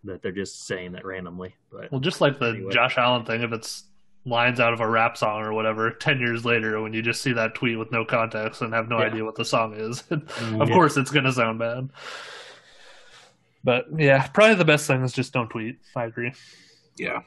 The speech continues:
Speaker 1: There you go. There's your, there's the Bean Dad update of the week.
Speaker 3: <laughs>
Speaker 2: Oh, boy, mm, listeners are in for a treat from the outtakes this
Speaker 1: <laughs>
Speaker 2: week.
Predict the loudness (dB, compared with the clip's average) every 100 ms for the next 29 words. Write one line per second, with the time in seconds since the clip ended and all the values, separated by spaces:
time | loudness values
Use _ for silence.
0 | _ -4 -2 0 0 -2 0 0 2 0
1 | -2 -8 _ _ 0 2 2 2 4 4
2 | 2 0 -4 -4 -2 -2 0 0 -2 -8
3 | -4 -2 0 -2 -6 -14 -20 _ -6 -2
4 | -2 -4 -8 -8 -8 -8 -14 -6 -4 -2
5 | -2 -2 -4 -6 -6 -2 -2 -2 -4 -4
6 | -4 -2 -2 0 2 4 4 2 2 2
7 | -2 -4 -12 -12 -12 -14 -20 -20 -20 -20
8 | -10 -4 -4 -2 -4 -4 -6